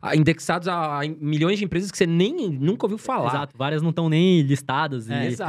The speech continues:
Speaker 2: mais
Speaker 1: Exato.
Speaker 2: difícil de você
Speaker 1: É
Speaker 2: ver.
Speaker 1: difícil a gente
Speaker 3: Que o,
Speaker 1: saber.
Speaker 3: o gestor tem acesso ao portfó-, ou no, na hora de criar o portfólio, ele tem acesso à empresa que tá emitindo a dívida, mas você não tem acesso, então você não
Speaker 1: Exato.
Speaker 3: sabe.
Speaker 1: Você tem que co-, você tem que olhar o histórico e,
Speaker 3: Aham.
Speaker 1: e,
Speaker 2: E
Speaker 1: cara,
Speaker 2: uma
Speaker 1: entender.
Speaker 2: recomenda-, uma recomendação não, mas uma dica pra quem vai começar a investir em fundos imobiliários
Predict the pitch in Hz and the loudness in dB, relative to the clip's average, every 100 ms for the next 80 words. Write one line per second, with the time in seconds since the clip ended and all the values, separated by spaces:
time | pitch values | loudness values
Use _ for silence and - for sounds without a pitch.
0 | - 147 135 - 170 151 151 151 131 120 | -4 -4 -6 -6 -4 0 0 0 0 -2
1 | 110 170 196 - 139 175 165 120 117 104 | -2 -2 -2 -2 -2 -2 -4 -4 -4 -4
2 | 156 147 165 - 170 175 202 202 - 175 | 0 2 2 2 0 2 0 0 2 2
3 | 170 170 151 143 131 143 131 - 143 143 | 2 2 2 2 0 -2 -6 -4 0 2
4 | 139 127 139 131 131 120 139 131 135 - | 2 4 4 4 2 0 -2 -2 -4 -2
5 | 143 160 175 165 160 156 175 160 156 151 | 0 0 0 0 0 0 0 0 4 4
6 | 156 - 160 156 170 180 160 127 127 135 | 2 0 0 0 2 4 4 2 2 2
7 | 147 160 180 208 165 143 127 139 139 120 | 2 0 -2 -2 0 -2 -2 -4 -4 -2
8 | 113 170 143 120 117 143 139 - 135 139 | -2 -2 -2 -2 -4 -6 -6 -10 -6 -2
9 | 143 156 147 196 - 185 170 240 - 302 | 0 0 0 -2 -2 -2 -2 -4 -8 -2
10 | 196 147 120 107 110 151 147 139 131 143 | 0 0 0 -4 -6 -2 0 0 -4 -2
11 | 147 151 165 160 151 151 156 139 147 156 | 0 0 0 -2 -2 0 0 0 0 0
12 | 175 170 147 160 147 165 185 131 143 151 | 2 2 4 4 2 0 0 -2 -2 -2
13 | 147 139 139 151 139 147 147 156 147 139 | -2 2 0 0 -2 0 0 0 0 0
14 | 123 139 185 135 | 2 2 2 -4